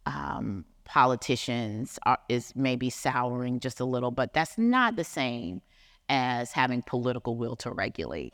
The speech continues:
One of the things, um, my students and I were just, actually, we were just debating this last week. We were watching some of the testimony, um, uh, for the C E O of TikTok, and I was like, "You know, we wanna separate some of the political theater,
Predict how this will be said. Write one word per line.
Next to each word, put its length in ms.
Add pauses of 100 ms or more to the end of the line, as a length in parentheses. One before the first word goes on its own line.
One 160
of 80
the 80
things, 340
um, 640
my 220
students 540
and 100
I 120
were 120
just, 240
actually, 260
we 60
were 60
just 200
debating 380
this 120
last 300
week. 160
We 80
were 80
watching 260
some 200
of 40
the 60
testimony, 720 (340)
um, 540 (220)
uh, 300
for 140
the 120
C 320
E 60
O 100
of 100
TikTok, 800
and 560
I 440
was 120
like, 120
"You 80
know, 220
we 140
wanna 320
separate 760
some 240
of 80
the 100
political 520
theater, 800